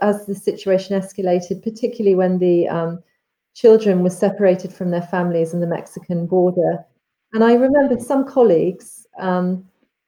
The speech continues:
thinking that people like myself were exaggerating and that Trump was no threat to medo-, democracy. And, uh,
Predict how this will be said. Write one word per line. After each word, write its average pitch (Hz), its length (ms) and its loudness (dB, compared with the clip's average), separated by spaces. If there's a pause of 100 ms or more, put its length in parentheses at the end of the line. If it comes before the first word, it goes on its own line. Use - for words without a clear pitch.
(360)
thinking 233 320 4
that 190 220 2
people 220 260 -2
like 190 160 2
myself 196 460 -2
were 190 60 -2
exaggerating 175 840 -2
and - 80 -4
that 180 80 -6
Trump 190 240 -4
was 185 200 -4
no 180 200 0
threat - 440 -4 (220)
to 170 160 -4
medo-, 165 380 -4 (140)
democracy. 180 760 -6 (680)
And, 208 420 0
uh, 214 200 4